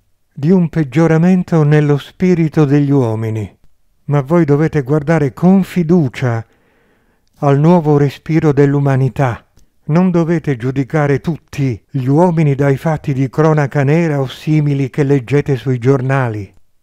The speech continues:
Di fronte a questi eccessi, pur essi importanti ed essenziali per le creature che li compiono, perché costituiscono l'esperienza che esse debbono fare,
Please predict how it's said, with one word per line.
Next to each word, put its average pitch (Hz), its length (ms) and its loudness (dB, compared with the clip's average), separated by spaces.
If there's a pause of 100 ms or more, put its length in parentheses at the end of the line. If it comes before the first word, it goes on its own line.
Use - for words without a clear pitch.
Di 147 180 -2
fronte 175 380 0
a 156 80 0
questi 165 440 -4
eccessi, 135 1040 -2 (440)
pur 170 180 -2
essi 175 340 -2
importanti 160 1120 -2
ed 131 80 -2
essenziali 151 1120 -2
per 143 220 -2
le 147 160 0
creature 151 580 0
che 147 160 -2
li 139 240 -2
compiono, 120 1000 0 (920)
perché 139 400 -4
costituiscono 147 1300 -2
l'esperienza 147 920 -2
che 147 260 -2
esse 143 420 -4
debbono 143 640 2
fare, 120 640 -4